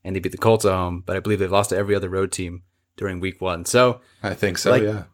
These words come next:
Speaker 1: yeah, so like you said, I mean, g-, good for them. Honestly, like, the teams of the past might have lost today. And look, zero interceptions,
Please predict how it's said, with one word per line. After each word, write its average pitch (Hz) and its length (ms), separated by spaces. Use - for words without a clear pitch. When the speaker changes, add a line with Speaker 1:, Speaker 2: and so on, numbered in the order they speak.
Speaker 1:
yeah, 123 200
so 110 100
like 131 220
you 123 60
said, 110 360
I 113 120
mean, 110 260
g-, 104 60
good 127 440
for 127 60
them. 85 260
Honestly, 117 520
like, 107 260
the 113 120
teams 143 300
of 113 100
the 110 80
past 110 420
might 104 260
have 95 100
lost 92 280
today. 87 320
And 110 300
look, 113 200
zero 107 300
interceptions, 120 720